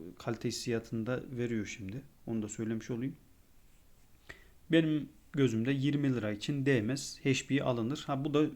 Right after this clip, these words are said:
güzeldir. Philips de iyi marka. Ama dediğim gibi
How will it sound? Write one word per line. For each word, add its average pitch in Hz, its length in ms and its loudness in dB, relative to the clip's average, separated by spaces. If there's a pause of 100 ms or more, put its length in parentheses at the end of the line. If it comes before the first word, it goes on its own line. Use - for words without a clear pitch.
(120)
güzeldir. 135 400 2
Philips - 500 -2
de 135 180 -2 (1080)
iyi 156 180 4
marka. 131 420 0 (1040)
Ama 139 260 0
dediğim 123 300 2
gibi 117 320 -2